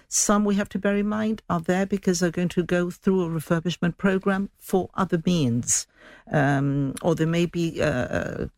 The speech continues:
being given to people who have plans for them. But, uh, those that are not are being, uh, uh, uh, uh, discovered, so to speak, by people who are bringing it to my attention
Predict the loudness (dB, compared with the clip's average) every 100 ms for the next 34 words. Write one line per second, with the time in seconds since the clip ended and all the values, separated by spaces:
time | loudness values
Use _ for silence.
0 | -6 0 2 2 -2 -4 -8 0 0 2
1 | 0 0 0 -2 0 2 4 2 0 -2
2 | 0 -2 2 0 -2 _ _ _ _ _
3 | -18 -6 -2 2 0 0 0 0 0 -6
4 | _ _ 0 2 2 0 -4 -2 0 0
5 | 0 -2 -6 -10 -14 _ _ _ _ -2
6 | 0 0 0 0 0 -2 0 -2 -2 -2
7 | -4 -2 -2 -2 -2 -2 -2 -4 -6 -2
8 | 0 0 0 0 0 0 -2 -6 -4 0
9 | 0 0 2 0 0 -2 0 2 0 0
10 | 0 0 2 0 0 0 0 -2 -4 -2
11 | 2 2 2 0 0 0 0 -4